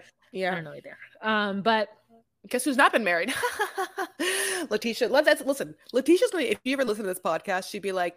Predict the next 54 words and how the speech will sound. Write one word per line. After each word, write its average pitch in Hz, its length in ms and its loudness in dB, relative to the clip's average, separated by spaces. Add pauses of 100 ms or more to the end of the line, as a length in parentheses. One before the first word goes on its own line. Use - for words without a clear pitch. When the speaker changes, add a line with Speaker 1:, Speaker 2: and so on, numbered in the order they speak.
Speaker 1:
"Mm, 214 300 -12
these 214 220 -8
two 220 120 -10
bitches 185 420 -6
don't 190 240 -4
count." - 600 -8
<laughs> - 20 -20 (960)
<laughs> 339 180 -6
Not 233 280 0
Speaker 2:
They're 254 80 2
not 277 200 4
Speaker 1:
married. - 0 -
Speaker 2:
worthy. 254 480 4 (160)
Speaker 1:
They 269 100 10
Speaker 2:
They're 320 60 10
Speaker 1:
have 330 180 6
Speaker 2:
not - 20 2
Speaker 1:
no 240 140 6
Speaker 2:
wives. - 0 -
Speaker 1:
husbands. 254 600 0
Honey, 269 180 -2
they 262 180 0
have 233 180 2
Speaker 2:
Mm-hmm. 233 60 -6
Speaker 1:
no 202 220 -2
hu-, 220 80 -8
why 196 160 -2
am 208 80 -4
I 226 60 0
listening 247 240 -6
to 196 60 0
husbandless 190 500 -6
bitches? - 440 -12
Okay, 208 240 -10
go 254 120 2
ahead. 233 120 0
Speaker 2:
Yes, 233 60 0
Speaker 1:
And 262 100 0
listen, 214 320 -4
so 196 140 2
I'm 190 80 -2
Speaker 2:
exactly. - 20 -6
Speaker 1:
just 226 120 -4
like, 220 180 -2 (280)
at 262 160 6
the 302 80 0
end 302 80 0
of 285 40 -4
the 269 80 -2
day, 269 180 4
anyone 233 260 -2
can, 226 180 -8
<laughs> - 80 -10
at 269 80 2